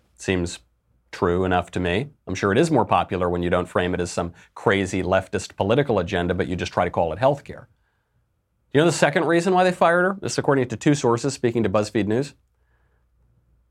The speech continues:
Because she wouldn't say that men can have abortions.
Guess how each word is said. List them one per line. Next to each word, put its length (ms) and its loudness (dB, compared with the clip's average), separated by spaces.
Because 340 2
she 160 0
wouldn't 460 2
say 300 2
that 160 0
men 460 2
can 180 -2
have 200 0
abortions. 640 -4